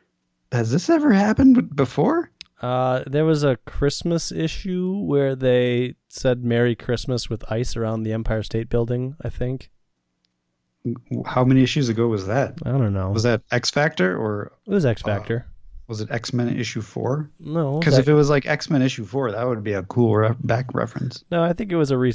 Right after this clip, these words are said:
Speaker 2: relatively recent issue of X Factor.
Speaker 1: Okay. I
Speaker 2: I think
Speaker 1: wish they had a cliff note to let me know.
Speaker 2: I think, uh, it was Iceman was cutting loose and like, "What am I gonna do with all this extra ice?" And then they did, like, "Merry Christmas" or something like that.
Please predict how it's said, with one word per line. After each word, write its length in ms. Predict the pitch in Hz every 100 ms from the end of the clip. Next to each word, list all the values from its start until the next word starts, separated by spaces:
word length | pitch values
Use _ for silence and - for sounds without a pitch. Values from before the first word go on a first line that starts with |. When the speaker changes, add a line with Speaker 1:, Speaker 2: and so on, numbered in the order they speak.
| -
Speaker 2:
relatively 640 | 135 135 135 123 131 117
recent 320 | 113 110 120 113
issue 220 | 101 110
of 80 | 104
X 180 | 95
Factor. 460 | - 101 - 104 101 - _ _ _ _ _ _ _
Speaker 1:
Okay. 1300 | 107 113 127 139 135 - 82 82 90 98 98 92 95
I 20 | 98 - - - -
Speaker 2:
I 60 |
think 100 | 110
Speaker 1:
wish 200 | 117 123
they 140 | - 127
had 220 | 135 139
a 200 | 120 107
cliff 320 | - 151 175
note 240 | 123 113 113
to 80 |
let 180 | 113 120
me 100 | 117
know. 400 | 117 139 120 120 - -
Speaker 2:
I 80 | 143
think, 300 | 190 190 170
uh, 140 | 165
it 80 | 165
was 140 | 160 156
Iceman 440 | 151 160 170 156
was 100 | 147
cutting 360 | - 160 151 143
loose 200 | 151 143
and 100 | 131
like, 160 | 131
"What 100 | 240
am 100 | 339
I 60 | 311
gonna 160 | 254 240
do 80 | 269
with 120 | 254
all 140 | 254
this 140 | 226 -
extra 360 | 247 - 190
ice?" 400 | 233 302 202 -
And 240 | 127 120 120
then 160 | 113
they 180 | 113 110
did, 240 | 104 113 110
like, 200 | 110 143
"Merry 320 | 214 233 233
Christmas" 840 | - 247 220 - 190 139 113 107
or 360 | 107 104 101 101 -
something 320 | 107 101 101
like 160 | 95 -
that. 240 | 104 -